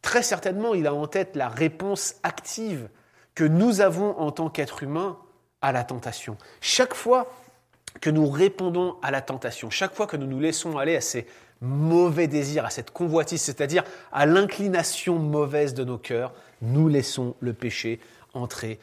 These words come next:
dans notre vie. Si quelqu'un accueille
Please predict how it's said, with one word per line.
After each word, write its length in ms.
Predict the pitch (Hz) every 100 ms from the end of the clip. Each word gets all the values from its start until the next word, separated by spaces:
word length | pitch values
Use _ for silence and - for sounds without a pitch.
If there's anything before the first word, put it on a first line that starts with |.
| _ _
dans 120 | - 110
notre 360 | 110 104 - _ -
vie. 380 | 120 151 240 160 _ _ _ _ _ _
Si 260 | - - 156
quelqu'un 460 | 180 170 - 190 -
accueille 760 | 147 - - 214 240 202 117